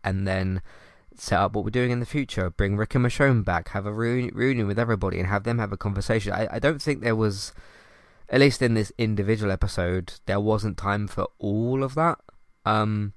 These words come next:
'cause i-, if you're talking about, like, bring Rick and Michonne back and have a big reunion, not just with R J and Judith, but with everybody, that's probably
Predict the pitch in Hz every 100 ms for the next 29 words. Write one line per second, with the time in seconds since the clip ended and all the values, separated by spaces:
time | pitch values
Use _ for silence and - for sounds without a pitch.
0 | - 127 147 - 143 165 147 156 131 120
1 | 117 110 - - - - - - 107 98
2 | - 117 113 104 107 - 101 - 104 95
3 | 98 98 104 95 98 101 101 101 98 98
4 | 107 117 120 104 107 101 101 92 95 92
5 | 104 101 92 - - 95 - 110 104 90
6 | 90 85 90 - - _ _ - 120 123
7 | - - 117 117 101 104 98 95 87